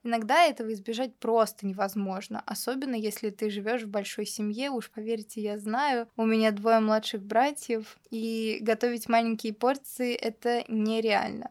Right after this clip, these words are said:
Тем не менее, можно правильно обращаться с отходами. Вот вы подумайте, какое добро можно сделать,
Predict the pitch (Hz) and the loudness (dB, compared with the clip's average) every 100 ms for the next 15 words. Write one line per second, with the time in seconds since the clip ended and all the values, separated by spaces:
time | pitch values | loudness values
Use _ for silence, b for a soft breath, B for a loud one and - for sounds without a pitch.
0 | _ - 247 247 254 330 480 311 226 220 | _ -2 4 6 6 4 2 2 2 4
1 | 262 294 285 285 285 - _ - 254 262 | 2 2 0 2 2 0 _ -4 2 6
2 | 247 208 202 196 202 202 - 269 320 269 | 6 4 0 -2 -4 -6 -2 -2 -2 -4
3 | - 240 - 202 196 202 208 220 B 233 | -4 -8 -4 -2 -2 -2 -6 -8 B -8
4 | 226 262 285 254 247 214 214 214 - 240 | -2 2 4 4 4 4 0 -6 -2 -2
5 | - 262 247 214 208 196 214 294 311 226 | 2 4 6 4 0 0 2 4 4 2
6 | 214 214 214 - 294 330 254 - | 2 0 0 -2 4 6 4 0